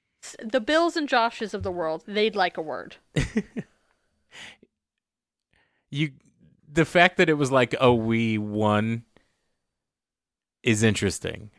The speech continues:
Speaker 2: because this is a self-made conflict.
Speaker 1: <laughs>
Speaker 2: Like,
Speaker 1: And, and
Speaker 2: he created, I mean, he helped create and push the
Speaker 1: yeah,
Speaker 2: message
Speaker 1: he
Speaker 2: of
Speaker 1: pushed
Speaker 2: this.
Speaker 1: it to a larger audience. Yeah.
Speaker 2: Correct. So he helped,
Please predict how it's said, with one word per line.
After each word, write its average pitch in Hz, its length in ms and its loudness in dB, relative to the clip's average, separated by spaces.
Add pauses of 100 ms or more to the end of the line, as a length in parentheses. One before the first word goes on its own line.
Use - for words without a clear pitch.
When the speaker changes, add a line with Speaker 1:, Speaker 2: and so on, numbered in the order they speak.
Speaker 2:
because 120 240 0
this 135 160 0
is 160 160 -2
a 160 80 0
self-made 104 1300 2 (1120)
conflict. - 880 -2
Speaker 1:
<laughs> - 120 -20
Speaker 2:
Like, - 220 2
Speaker 1:
And, 247 320 2
and 320 100 -6
Speaker 2:
he 190 580 4 (120)
created, 127 840 4 (340)
I - 80 0
mean, 139 160 4
he 135 220 4
helped 143 440 2
create 113 640 0
and 101 220 -2
push 113 260 0
the 107 120 -2
Speaker 1:
yeah, 104 40 -4
Speaker 2:
message 214 380 2
Speaker 1:
he - 60 2
Speaker 2:
of 202 100 0
Speaker 1:
pushed 208 240 2
Speaker 2:
this. - 80 -4
Speaker 1:
it - 40 -18
to 196 160 -2
a 170 40 -4
larger 185 680 -2
audience. 117 540 -8
Yeah. - 100 -8
Speaker 2:
Correct. 104 380 0
So 113 220 2
he 180 340 -2
helped, 135 420 -2